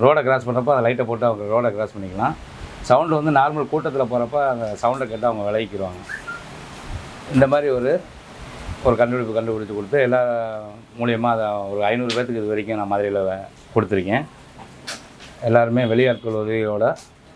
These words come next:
sponsor வாங்கி தான் அதை செஞ்சு கொடுக்க முடிஞ்சுச்சு. அ-, அடுத்து பார்த்திங்கன்னா இப்போ சமீபத்தில் ஒருத்தருக்கு,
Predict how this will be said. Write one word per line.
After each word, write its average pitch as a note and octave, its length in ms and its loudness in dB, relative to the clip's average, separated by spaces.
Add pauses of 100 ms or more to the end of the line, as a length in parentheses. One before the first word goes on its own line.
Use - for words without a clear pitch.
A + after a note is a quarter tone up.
(520)
sponsor A2+ 480 2
வாங்கி G2+ 180 -4
தான் A2 160 2
அதை G2 100 -4
செஞ்சு G2+ 220 -2
கொடுக்க F#2 220 0
முடிஞ்சுச்சு. F#2+ 360 -4 (1300)
அ-, G#2 160 -4 (120)
அடுத்து C#3 240 6
பார்த்திங்கன்னா C3 460 2
இப்போ C3+ 280 4
சமீபத்தில் C3 600 0
ஒருத்தருக்கு, G2+ 480 -4